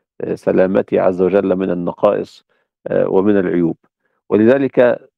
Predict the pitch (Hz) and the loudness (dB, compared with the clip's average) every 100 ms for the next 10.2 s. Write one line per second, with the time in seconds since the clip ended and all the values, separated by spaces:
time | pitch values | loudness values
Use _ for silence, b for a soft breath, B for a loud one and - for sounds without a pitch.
0 | - 95 120 120 113 110 117 110 104 104 | -8 0 2 4 2 2 0 0 -6 -10
1 | - 110 110 101 98 95 87 85 - 110 | 0 2 2 2 0 0 -2 -2 -2 0
2 | 104 117 135 143 156 - _ _ _ _ | 2 2 2 -2 -6 -10 _ _ _ _
3 | _ _ _ _ _ - - 90 - 101 | _ _ _ _ _ 2 2 0 -8 -10
4 | 82 82 _ _ _ _ _ _ - 90 | -10 -12 _ _ _ _ _ _ -12 -4
5 | 95 127 123 113 110 117 113 107 104 113 | 0 0 -2 -4 -2 0 0 0 0 2
6 | 107 98 104 95 - 90 85 80 _ _ | 2 4 2 0 -4 -6 -4 -6 _ _
7 | _ - - 101 117 123 110 113 123 113 | _ -6 0 2 2 2 2 2 0 0
8 | 113 120 120 113 113 113 110 107 101 - | -4 0 2 2 2 2 0 0 -2 0
9 | 110 117 98 101 98 92 90 80 - - | 2 2 0 -2 -2 -2 -4 -6 -8 -20
10 | - | -20